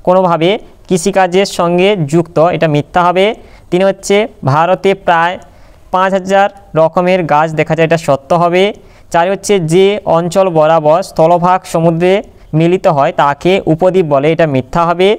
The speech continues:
তিন হচ্ছে অনধিক তিরিশটি শব্দের মধ্যে উত্তর দাও যে কোনো চারটি। একে আছে বায়ু দূষক কাকে বলে? বায়ু দূষক বিভিন্ন জৈব ও অজৈব উপাদান যা বায়ু দূষণ করে। এরপরে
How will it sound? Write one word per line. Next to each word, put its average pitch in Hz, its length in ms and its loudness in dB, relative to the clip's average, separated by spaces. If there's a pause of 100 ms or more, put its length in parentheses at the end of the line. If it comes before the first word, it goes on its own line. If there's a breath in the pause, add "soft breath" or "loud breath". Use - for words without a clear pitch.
(160)
তিন 165 200 0
হচ্ছে 180 240 -4 (180)
অনধিক 165 340 0 (100)
তিরিশটি 165 360 -2
শব্দের 180 360 -2
মধ্যে 175 300 0 (140)
উত্তর 170 320 0
দাও 156 120 2 (100)
যে 156 140 0
কোনো 175 120 0 (120)
চারটি। 160 400 0 (840 loud breath)
একে 185 240 -2
আছে 202 220 -2 (200)
বায়ু 160 220 0 (120)
দূষক 202 380 0 (1040)
কাকে 175 320 0
বলে? 147 180 0 (1800 loud breath)
বায়ু 180 240 2
দূষক 175 280 0 (100)
বিভিন্ন 208 300 0 (180)
জৈব 180 260 2 (180)
ও 208 40 2 (140)
অজৈব 190 300 2 (120)
উপাদান 170 380 0 (260)
যা 156 100 2 (160)
বায়ু 151 260 0 (240)
দূষণ 165 360 -2
করে। 123 220 0 (1800 soft breath)
এরপরে 180 320 0